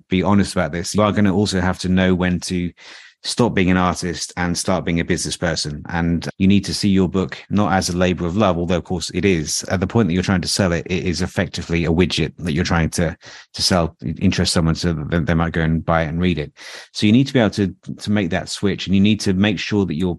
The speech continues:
product is as professional as possible, because you're gonna be competing with the traditional publishers who have their great covers, great blurbs,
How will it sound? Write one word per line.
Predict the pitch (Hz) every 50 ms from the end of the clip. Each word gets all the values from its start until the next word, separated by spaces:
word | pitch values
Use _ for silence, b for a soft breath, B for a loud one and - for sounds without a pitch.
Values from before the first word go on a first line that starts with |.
| -
product | - - 143 127 92 90 85 - - -
is | - 101 98 92 90 -
as | 98 92 87 -
professional | - 98 90 - 117 101 - - 95 92 87 87 87 85 - - _ _ _ _ _ -
as | 90 90 90 -
possible, | - - - - - - 71 71 - - - B B B B B B B
because | - 92 104 95 92
you're | 98
gonna | 123 123 123
be | 113 110
competing | 107 107 95 90 101 98 - - 95 92 90
with | 87 90 90 87 87 82 - - - -
the | - 87
traditional | - - - 110 101 - - 98
publishers | 87 - 95 82 90 87 - - 92 87 87 82 -
who | - - 80
have | 82 82 80 82 85
their | 82 82 76
great | - 95 98 95 -
covers, | - 95 92 82 85 82
great | - 92 92 90 78
blurbs, | - 87 85 85 85 85 78 76 - - -